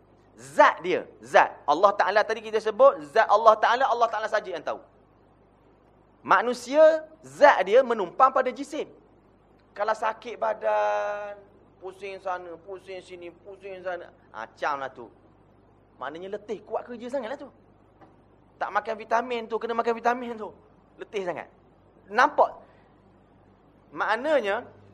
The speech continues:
zat tu menumpang kepada jisim. Ibu-ibu ataupun bapa-bapa. Ha, ibu-ibu, bapa-bapa pula.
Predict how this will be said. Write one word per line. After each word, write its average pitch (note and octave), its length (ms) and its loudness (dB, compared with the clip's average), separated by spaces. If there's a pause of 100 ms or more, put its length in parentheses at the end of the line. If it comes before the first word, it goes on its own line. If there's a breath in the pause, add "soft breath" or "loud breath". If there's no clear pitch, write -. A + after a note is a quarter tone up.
zat G#3 400 6
tu C4 80 0
menumpang C4+ 480 4
kepada B3+ 240 0
jisim. G#3+ 400 -14 (320)
Ibu-ibu B3 640 -6 (240)
ataupun A3 320 -4
bapa-bapa. A#3 880 8
Ha, F#2+ 240 -16
ibu-ibu, B2+ 480 -20
bapa-bapa B2 640 -12
pula. - 280 -20